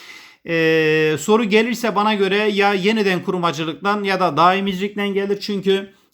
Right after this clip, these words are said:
esasicilikten ve ilerlemecilikten çok fazla sorular sormaktadırlar, sordular değerli arkadaşlar.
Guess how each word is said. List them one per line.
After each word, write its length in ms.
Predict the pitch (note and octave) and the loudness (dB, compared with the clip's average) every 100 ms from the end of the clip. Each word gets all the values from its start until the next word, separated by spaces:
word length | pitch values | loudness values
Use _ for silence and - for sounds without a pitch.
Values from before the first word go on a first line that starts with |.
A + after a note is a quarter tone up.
| - | -6
esasicilikten 1000 | F3 F#3+ G3 G3 G3 F3 F#3+ F#3 G#3+ G3+ | -4 0 -2 -2 -8 -10 -10 -6 -4 -2
ve 80 | |
ilerlemecilikten 960 | F3 F3 F#3+ F#3 F#3+ E3+ F3+ F#3+ G#3 G3+ | -4 -2 -4 -4 -4 -4 -6 -6 -6 -6
çok 280 | - G3+ - | -6 -8 -6
fazla 560 | F#3 C#3+ F3 G3 G3 - _ | -6 -4 -4 -6 -8 -18 _
sorular 520 | - - F#3+ E3+ G3 | -14 -6 -4 -2 -4
sormaktadırlar, 1040 | G3 - F#3 F3+ F#3 F3+ F#3+ F3+ E3 D3+ F#3 | -4 -6 -6 -4 -6 -6 -6 -4 -6 -6 -8
sordular 640 | - F#3 F3+ E3+ D#3 C3 | -6 -6 -6 -6 -6 -6
değerli 220 | F3 E3+ | -6 -6
arkadaşlar. 580 | D3 C#3+ C#3 C#3 - F#3+ | -6 -6 -8 -8 -6 -6